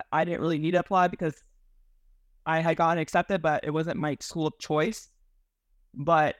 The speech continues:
as soon as I submitted the applications, I got, "Oh, hey, we have an open spot for you."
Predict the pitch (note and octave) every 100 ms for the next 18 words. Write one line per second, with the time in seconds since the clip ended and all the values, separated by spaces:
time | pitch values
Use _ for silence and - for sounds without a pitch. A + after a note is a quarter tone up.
0 | - D#3 - F3 F3 E3 D#3 - - E3+
1 | E3+ F3 F#3 F3+ F#3 G3+ - A3 A3 A#3+
2 | A#3+ A#3 - D#3 D3+ D3 - _ _ -
3 | E4 E4 A4 G#3 - _ F3+ A3 A3+ A3
4 | A#3+ A#3 - C4 C4+ E3+ C#3+ A2+ G#2